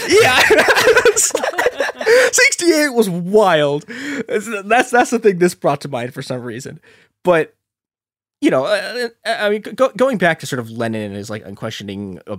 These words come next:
like, submission to the single will, like, he, he's more candid about what, like, one-man rule in the factory or, like, having a boss you have to obey, like, means. But the system he's describing, like, isn't different than any other political system.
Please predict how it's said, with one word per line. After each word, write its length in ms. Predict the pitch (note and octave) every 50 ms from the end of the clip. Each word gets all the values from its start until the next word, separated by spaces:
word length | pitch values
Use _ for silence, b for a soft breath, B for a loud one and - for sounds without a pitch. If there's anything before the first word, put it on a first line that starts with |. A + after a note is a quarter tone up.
| - _ _
like, 220 | - G2+ G2+ B2
submission 420 | - - A#2 A2 G2 G2 - G#2 F#2+
to 60 | G2
the 60 | G#2
single 200 | - A#2 G#2 A2
will, 100 | A2+ A#2
like, 140 | C3+ C#3+ -
he, 200 | - - - C4+
he's 320 | - - - C#4 D4+ -
more 140 | E4+ D4 A#3
candid 420 | - - - A#2+ B2+ C#3+ E3 F3 E3+
about 260 | D#3+ D#3+ D3+ C#3 D3
what, 240 | C#3+ D3 C#3+ - _ -
like, 160 | C#3+ C#3 -
one-man 420 | C#3 C3+ C3+ C#3 C3+ C#3 C#3 C3
rule 140 | B2+ C3 C3
in 60 | C3
the 60 | B2+ B2+
factory 520 | - C3 B2 C3 - - C3+ B2+ B2 B2+
or, 100 | A2+ A2
like, 200 | G#2+ G#2 - -
having 300 | - - B2+ A#2 A#2+ A2+
a 60 | A2+ G#2+
boss 360 | - G2+ G2 G2+ A2 - -
you 120 | A2+ G#2
have 140 | G#2 G#2 -
to 140 | - A2 G#2
obey, 440 | G#2 A2 A2 G#2 G#2+ G#2 G#2 F#2+ b b b b b _ _
like, 180 | A2 G#2+ G#2+ -
means. 680 | A2 A#2 A2+ A2 G#2 A#2+ D3 G3 C4 C#4 - - - _ - D3+
But 160 | - D3+ C#3+ -
the 60 | -
system 280 | - C4 C4+ - G4
he's 100 | F#4 E4
describing, 680 | - C4 - - E3+ E3 F3+ E3+ E3 D#3 C#3 B2+ A2+ - _ -
like, 200 | C#3+ B2+ - _ _ _
isn't 300 | - D3+ D3 F3+ E3+ - - _ -
different 420 | - C#3 C#3+ - - D3 C#3+ - - _ _ _
than 400 | C#3 C3 B2 A#2+ A2+ A2 A2 A2+
any 200 | - B2 C3 B2
other 140 | A#2 A#2+ C3
political 280 | C#3 D#3+ D#3 D3+ - D3
system. 360 | - D#3+ - - F3+ F3+